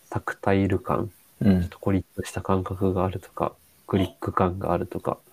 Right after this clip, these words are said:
Speaker 1: だからもうそのレベルの差しか、多分、多分そん-、そこまでぐらいしかなかったけど、もっと、もっと増えてる感じ。
Speaker 2: あ、そうなんだ。なんか、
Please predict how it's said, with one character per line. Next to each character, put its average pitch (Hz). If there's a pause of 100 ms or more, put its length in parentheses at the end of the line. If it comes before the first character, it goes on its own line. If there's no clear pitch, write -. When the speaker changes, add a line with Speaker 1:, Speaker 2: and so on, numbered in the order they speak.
(280)
Speaker 1:
だ 107
か 101
ら 98
も 92
う 90
そ 104
の 113
レ 110
ベ 113
ル 107
の 107
差 104
し -
か、 - (800)
多 120
分、 98 (540)
多 120
分 104
そ 104
ん-、 107
そ -
こ -
ま 110
で 101
ぐ 101
ら 98
い 95
し -
か 92
な 92
か -
っ -
た -
け 76
ど、 - (480)
も 113
っ 117 (140)
と、 - (420)
も 117
っ -
と -
増 95
え 90
て -
る 78
感 -
じ。 - (200)
Speaker 2:
あ、 104 (180)
そ -
う -
な -
ん -
だ。 - (3500)
な 143
ん 123
か、 -